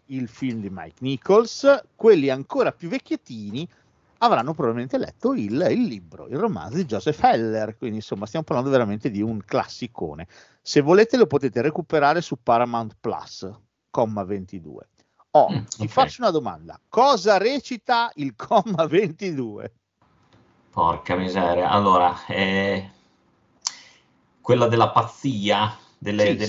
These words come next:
Speaker 1: se tu sei pazzo,
Speaker 2: Eh, esatto, no, eh,
Speaker 1: puoi
Speaker 2: sei esentato
Speaker 1: chiedere
Speaker 2: dalle
Speaker 1: di
Speaker 2: missioni.
Speaker 1: essere esentato dalle
Speaker 2: Esatto.
Speaker 1: missioni di guerra, ma
Speaker 2: Sì.
Speaker 1: <laughs> visto che stai chiedendo di essere esentato dalle missioni di guerra,
Speaker 2: Vuol dire
Speaker 1: chiaramente
Speaker 2: che non
Speaker 1: non
Speaker 2: sei
Speaker 1: sei
Speaker 2: pazzo.
Speaker 1: pazzo.
Speaker 2: Esatto.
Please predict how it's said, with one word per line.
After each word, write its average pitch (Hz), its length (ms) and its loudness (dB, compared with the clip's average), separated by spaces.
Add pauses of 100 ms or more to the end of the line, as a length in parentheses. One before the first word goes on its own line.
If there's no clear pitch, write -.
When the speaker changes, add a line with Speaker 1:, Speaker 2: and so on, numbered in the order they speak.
Speaker 1:
se - 60 -2
tu 302 140 4
sei 170 300 4
pazzo, 151 680 -2
Speaker 2:
Eh, 107 200 0
esatto, 98 420 -4
no, 110 200 -2
eh, 107 60 4
Speaker 1:
puoi 240 260 4
Speaker 2:
sei - 40 2
esentato 190 540 4
Speaker 1:
chiedere 247 160 2
Speaker 2:
dalle 202 140 -4
Speaker 1:
di 202 60 -8
Speaker 2:
missioni. 214 280 2
Speaker 1:
essere 175 200 -4
esentato 175 760 -2
dalle 151 180 -2
Speaker 2:
Esatto. 156 140 -6
Speaker 1:
missioni 139 580 -6
di 131 140 -10
guerra, 85 500 -12 (140)
ma 87 460 0
Speaker 2:
Sì. - 220 -16 (260)
Speaker 1:
<laughs> - 1400 -10
visto 208 400 0
che 156 160 -4
stai 196 320 2
chiedendo 151 540 -2
di 117 100 -6
essere 151 280 -2
esentato 120 720 -2 (280)
dalle 156 300 4
missioni 143 420 -4
di 196 100 -8
guerra, 107 520 -6
Speaker 2:
Vuol 240 200 2
dire 110 220 -2
Speaker 1:
chiaramente - 20 -
Speaker 2:
che 131 80 -6
non 120 120 -2
Speaker 1:
non 143 100 -2
Speaker 2:
sei 147 120 -2
Speaker 1:
sei 185 140 2
Speaker 2:
pazzo. - 360 -2
Speaker 1:
pazzo. - 220 -14
Speaker 2:
Esatto. 107 320 -8